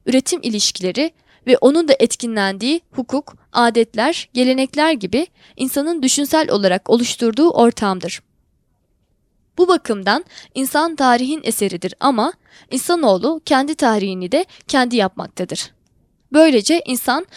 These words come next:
sosyoekonomik ortamın bilincine varmışsa kendi tarihinin yaratıcısı olmakta olabilmektedir. İnsanın yaşaması için gerekli olan maddi varlıkları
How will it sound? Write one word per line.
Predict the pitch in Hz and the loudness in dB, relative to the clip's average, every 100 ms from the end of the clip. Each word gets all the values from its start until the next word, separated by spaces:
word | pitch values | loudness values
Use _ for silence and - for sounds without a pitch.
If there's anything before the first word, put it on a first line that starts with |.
| - - | -20 -4
sosyoekonomik | 320 311 - 247 277 262 320 - | -2 0 -2 0 0 0 -4 0
ortamın | 226 - 240 294 247 | 0 2 -4 -4 -2
bilincine | 240 233 247 247 | -2 -2 -2 2
varmışsa | 233 247 339 - 190 240 _ - - | 2 2 -2 -4 -2 -4 _ -20 -10
kendi | - 262 302 | -4 -2 -2
tarihinin | 302 233 196 202 202 294 311 | 0 0 0 -2 -4 -4 2
yaratıcısı | 247 247 240 247 - | 2 2 -6 -4 0
olmakta | 196 196 185 - 302 370 _ - | 0 0 -2 -2 0 0 _ 0
olabilmektedir. | 254 254 233 226 208 - 180 165 - _ _ _ _ _ _ _ _ _ _ - | 4 6 4 -2 -6 -4 -6 -6 -10 _ _ _ _ _ _ _ _ _ _ -4
İnsanın | 294 349 359 | -2 0 0
yaşaması | 311 269 277 285 349 | 2 2 2 2 0
için | 302 196 | 0 -2
gerekli | 196 226 254 311 | 0 0 2 2
olan | 233 196 302 - - - | 4 2 -2 -10 -20 -2
maddi | 254 277 320 320 | 2 2 2 4
varlıkları | 247 185 190 - 208 | 4 2 -2 -4 0